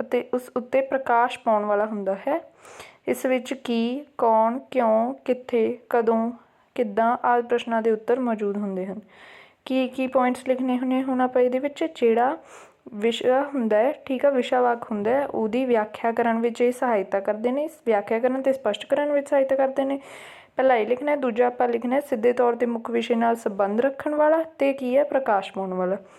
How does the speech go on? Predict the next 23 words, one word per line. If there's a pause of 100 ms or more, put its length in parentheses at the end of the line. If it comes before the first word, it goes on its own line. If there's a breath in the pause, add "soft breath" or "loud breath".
(520 loud breath)
ਫਿਰ
ਨੈਕਸਟ
ਆਪਾਂ
ਕੁਐਸਚਨਸ
ਦਾ
ਆਨਸਰ, (260)
ਉੱਤਰ
ਮੌਜੂਦ
ਹੁੰਦੇ
ਨੇ
ਇਹਦੇ।
ਕਿਹੜੇ
ਕਿਹੜੇ
ਕੁਐਸਚਨ
ਦੇ?
ਕੀ,
ਕੌਣ,
ਕਿਉਂ,
ਕਿੱਥੇ, (560)
ਕਦੋਂ
ਤੇ
ਕਿੱਦਾਂ। (880 soft breath)
ਓਕੇ,